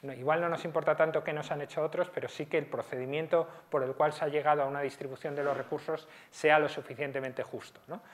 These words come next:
Entonces, bueno, Thaler descubre, eh, empieza a hablar de preferencias sociales a partir de experimentos. Algunos hechos en situaciones hipotéticas en las cuales les dice,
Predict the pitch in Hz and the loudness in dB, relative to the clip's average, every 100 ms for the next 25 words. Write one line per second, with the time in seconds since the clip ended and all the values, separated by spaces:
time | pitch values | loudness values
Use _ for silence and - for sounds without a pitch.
0 | - - - - 147 160 170 - - 170 | -20 -20 -16 0 6 8 6 -2 -4 2
1 | 170 156 - - _ - 165 180 170 156 | 2 2 -8 -20 _ 2 8 10 8 6
2 | - 160 170 165 165 156 160 151 151 151 | 0 6 8 10 8 4 4 4 4 0
3 | 135 - 139 131 175 175 170 180 156 135 | -4 -4 -6 4 4 6 6 6 6 0
4 | 135 139 135 156 165 - 190 208 226 - | -6 -8 -4 -4 -4 6 8 8 2 -6
5 | - - 160 170 156 175 175 175 - 131 | -18 0 4 4 4 4 4 2 0 -4
6 | 135 139 120 87 - - - 147 139 202 | -4 -6 -8 -12 -16 -20 -2 0 2 2
7 | 196 202 196 143 139 123 - 127 - 165 | 2 0 -2 -6 -10 -10 -8 -8 -4 -2
8 | 175 147 143 127 196 202 165 202 - 123 | -2 -4 -6 2 2 2 0 -2 -4 -10
9 | 113 - 139 139 143 127 127 117 110 | -10 -2 0 0 -4 -6 -8 -8 -10